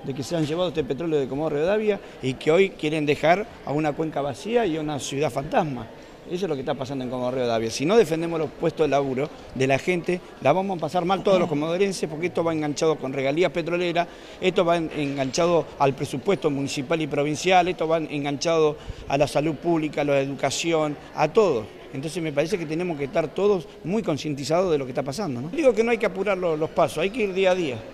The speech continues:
Eh, nosotros queremos que lo escuchen y, y también que escuchen lo, el reclamo. No es un reclamo, porque si no en Buenos Aires, hoy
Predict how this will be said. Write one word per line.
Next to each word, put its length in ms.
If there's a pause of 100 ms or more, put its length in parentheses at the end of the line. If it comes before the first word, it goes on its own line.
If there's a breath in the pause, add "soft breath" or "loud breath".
(260)
Eh, 720
nosotros 360
queremos 340
que 80
lo 80
escuchen 460 (340 loud breath)
y, 220
y 80
también 340
que 80
escuchen 600 (140)
lo, 140
el 160
reclamo. 480
No 100
es 160
un 140
reclamo, 560 (340 loud breath)
porque 200
si 100
no 120
en 100
Buenos 320
Aires, 200
hoy 380